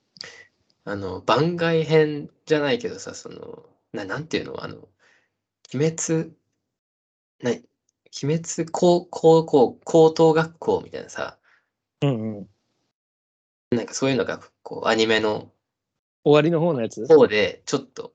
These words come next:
Speaker 1: なご-、和やかな感じでさ、
Speaker 2: うんうん。
Speaker 1: あるじゃん。
Speaker 2: あるある。
Speaker 1: ああいうのが、その、ある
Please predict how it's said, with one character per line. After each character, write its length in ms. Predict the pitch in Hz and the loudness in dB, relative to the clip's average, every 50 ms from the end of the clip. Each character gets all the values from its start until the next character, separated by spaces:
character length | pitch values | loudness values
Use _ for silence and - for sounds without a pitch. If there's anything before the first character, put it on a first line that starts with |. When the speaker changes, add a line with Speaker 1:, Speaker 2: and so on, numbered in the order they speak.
| _ _ - | _ _ -4
Speaker 1:
な 160 | 117 110 117 | -2 0 0
ご-、 340 | 117 123 123 117 90 - _ _ _ - | 2 2 0 0 -2 -4 _ _ _ -6
和 220 | 123 120 127 135 127 | -4 -2 0 2 0
や 80 | 110 | 0
か 100 | - 85 | -2 -6
な 100 | - - | -14 -16
感 240 | - - 85 80 82 | -16 -16 -16 -16 -16
じ 120 | 80 80 | -18 -18
で 120 | - - - | -20 -20 -20
さ、 260 | - - - - _ _ _ _ _ _ _ _ _ | -20 -20 -20 -20 _ _ _ _ _ _ _ _ _
Speaker 2:
う 40 | - | -6
ん 40 | 151 | -4
う 20 | |
ん。 20 | 110 | -2
Speaker 1:
あ 20 | 104 | -2
る 60 | 120 | -4
じ 100 | 117 110 | -4 -8
ゃ 20 | |
ん。 100 | 104 98 - _ - - - _ _ _ _ _ _ _ _ | -10 -12 -16 _ -20 -20 -20 _ _ _ _ _ _ _ _
Speaker 2:
あ 80 | - 156 | 2 4
る 80 | 131 117 | 6 6
あ 60 | 117 | 4
る。 120 | 107 104 - _ _ _ _ _ _ _ _ _ _ _ _ _ _ _ _ _ _ _ _ _ _ _ _ _ _ _ _ _ _ _ _ _ _ _ _ | 2 0 -8 _ _ _ _ _ _ _ _ _ _ _ _ _ _ _ _ _ _ _ _ _ _ _ _ _ _ _ _ _ _ _ _ _ _ _ _
Speaker 1:
あ 60 | - 131 | -6 -2
あ 60 | 139 | 0
い 100 | 143 151 | 0 0
う 60 | 139 | 0
の 100 | 113 98 | 0 -4
が、 300 | 95 98 - - - - _ _ _ _ _ _ _ _ _ _ _ _ _ _ _ _ _ _ | -4 -6 -6 -8 -10 -14 _ _ _ _ _ _ _ _ _ _ _ _ _ _ _ _ _ _
そ 200 | _ - - - | _ -20 -20 -18
の、 500 | - 82 - 50 50 50 - - - - _ _ _ _ _ _ _ _ _ _ _ _ _ _ _ _ | -16 -16 -16 -14 -14 -16 -18 -18 -20 -20 _ _ _ _ _ _ _ _ _ _ _ _ _ _ _ _
あ 140 | - 117 117 | -2 0 0
る 360 | 110 98 87 - - - _ | 0 0 -4 -8 -10 -16 _